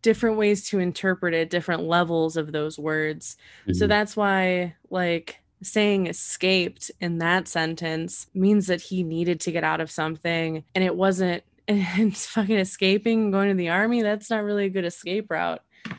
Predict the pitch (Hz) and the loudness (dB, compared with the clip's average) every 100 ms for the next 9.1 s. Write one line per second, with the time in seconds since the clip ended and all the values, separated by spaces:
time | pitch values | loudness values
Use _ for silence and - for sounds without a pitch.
0 | - _ 95 - 107 87 104 104 98 95 | -16 _ -4 2 2 4 6 6 6 4
1 | 98 87 - 101 98 98 92 90 92 92 | 0 -2 0 0 2 2 2 0 -2 -8
2 | _ 123 101 101 92 - 101 95 92 - | _ 4 6 4 2 0 -2 0 -4 -6
3 | - - 90 - - - - 160 196 190 | -4 -2 -2 -4 -12 -20 -4 -4 -2 -2
4 | 160 175 175 185 190 208 214 285 180 147 | -2 -4 -4 -4 -2 0 0 0 0 -2
5 | - 160 147 160 156 151 - 170 156 - | -6 -8 -8 -6 -6 -6 -4 -2 -2 -6
6 | 170 156 151 139 180 214 190 226 - - | -10 -8 -10 -10 -8 -6 -6 -8 -12 0
7 | 214 202 208 254 262 208 175 165 151 - | 2 2 0 -2 -4 -6 -2 -2 -2 -6
8 | - - _ - 185 - - 170 165 160 | -12 -18 _ -16 -14 -16 -14 -12 -10 -12